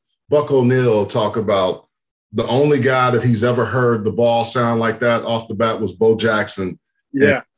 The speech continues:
Speaker 1: Gibson. And just, just my grandfather got to see him play. So I'd always ask him, 'cause I, you know,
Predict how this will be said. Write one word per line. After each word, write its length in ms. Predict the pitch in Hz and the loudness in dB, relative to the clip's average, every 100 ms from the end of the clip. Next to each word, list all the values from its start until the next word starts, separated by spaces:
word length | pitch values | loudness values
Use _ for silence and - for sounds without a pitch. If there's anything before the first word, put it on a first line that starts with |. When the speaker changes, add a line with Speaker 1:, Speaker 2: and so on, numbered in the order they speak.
| - - | -10 -2
Speaker 1:
Gibson. 640 | 110 98 - - - - _ - | 0 -2 -6 -10 -12 -20 _ -4
And 300 | 107 101 95 | -2 -2 -2
just, 460 | 123 - - _ | -2 -2 -8 _
just 420 | 120 131 - - | -4 -4 -4 -4
my 140 | 117 113 | -2 0
grandfather 560 | 127 151 147 131 113 | 0 0 0 0 2
got 220 | 104 113 107 | 2 0 -2
to 60 | |
see 160 | - 135 | -2 0
him 160 | 110 101 | 0 0
play. 340 | 139 131 120 | 0 0 0
So 180 | 117 113 | 0 -2
I'd 60 | 120 | 0
always 480 | 151 151 123 117 | 0 2 2 2
ask 480 | 113 120 113 - - | -2 -4 -6 -8 -12
him, 120 | 92 90 | -10 -6
'cause 140 | 113 | -2
I, 160 | 143 147 | -2 0
you 80 | |
know, 280 | 147 127 117 | -2 -2 -4